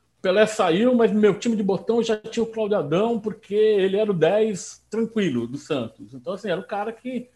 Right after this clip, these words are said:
né, não podia sair do time de botão. O Tonzinho não, o Tonzinho, assim, é, é o cara que tem, é o que tinha pra, naquela época, mas, assim, não tinha, era uma relação mais ou menos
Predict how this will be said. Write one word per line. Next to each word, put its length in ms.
né, 160
não 300
podia 300
sair 260
do 100
time 240
de 80
botão. 560
O 80
Tonzinho 520
não, 360
o 60
Tonzinho, 580
assim, 320
é, 200
é 40
o 80
cara 220
que 140
tem, 600
é 60
o 40
que 120
tinha 220
pra, 340
naquela 440
época, 500
mas, 360
assim, 280
não 140
tinha, 640
era 100
uma 120
relação 420
mais 200
ou 80
menos 560